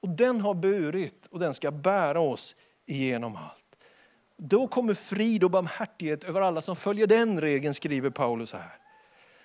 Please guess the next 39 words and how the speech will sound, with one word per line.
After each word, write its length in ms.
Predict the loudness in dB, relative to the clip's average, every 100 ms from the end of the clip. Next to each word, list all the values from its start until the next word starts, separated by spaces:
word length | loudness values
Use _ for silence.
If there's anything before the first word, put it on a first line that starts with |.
| _ _
Och 100 | 0
så 80 | 4
går 180 | 6 6
han 260 | 6 0
ner 240 | -2 -2 -2
för 140 | -2
landning, 500 | 2 2 2 -2 -6
och 80 | -2
det 60 | 0
gör 240 | 2 2
jag 120 | 0
också 280 | -2 -6 -6
nu 180 | -4 -4
då. 180 | -8 -14 -20 _ _ _ _ _ _ _ -6 4
"Nu 180 | 4 6
får 160 | 2
ingen 220 | 4 4
ge 220 | 4 4 4
mig 200 | 0 0
mer 240 | 0 -2
besvär", 540 | -4 -4 0 2 0
säger 260 | -2 -6 -6
han. 140 | -10 -18 _ _ _ _ _ _ _ _ _ _ _ _ _
Han 200 | -2 2
är 140 | 4 2 4
ärrad, 640 | 4 4 4 4 2 -2 -4 -6 -20 _ _ _
åldrad. 840 | 8 8 8 2 0 -2 -4 -10 -20 -20 _ _ _ _ _ _ -4
Paulus, 640 | 2 4 4 2 0 -4 -4
den 260 | -4 -4
slitne 720 | -6 -4 0 0 0 -4 -8 -6
aposteln, 760 | -6 -4 -4 -2 -4 -4 -8
på 120 | -4 -2
något 220 | -2 -2
sätt 280 | -2 -2 0
känner 380 | -2 0 2
vi 120 | 0 0
av 360 | 0 0 0 -2
i 80 | -2
Galaterbrevet. 1160 | 0 2 0 0 -4 -4 -4 -4 -10 _ -20